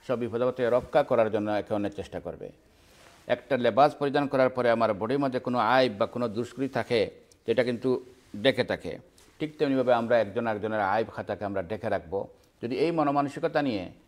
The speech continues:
এবং একটা লেবাস পরিধান করে বডির সৌন্দর্য বেড়ে যায়, তো আমরা একজনে আরেকজনকে সুন্দর করার চেষ্টা করব। কমি থাকতে পারে,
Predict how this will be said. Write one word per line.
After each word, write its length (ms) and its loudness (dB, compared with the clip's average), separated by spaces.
এবং 300 0
একটা 160 -4
লেবাস 260 4
পরিধান 220 -2
করে 240 0
বডির 220 0
সৌন্দর্য 440 -2
বেড়ে 200 0
যায়, 260 -10
তো 60 -4
আমরা 200 -2
একজনে 480 -2
আরেকজনকে 360 0
সুন্দর 320 2
করার 180 2
চেষ্টা 260 -6
করব। 280 -10
কমি 180 -2
থাকতে 340 0
পারে, 280 0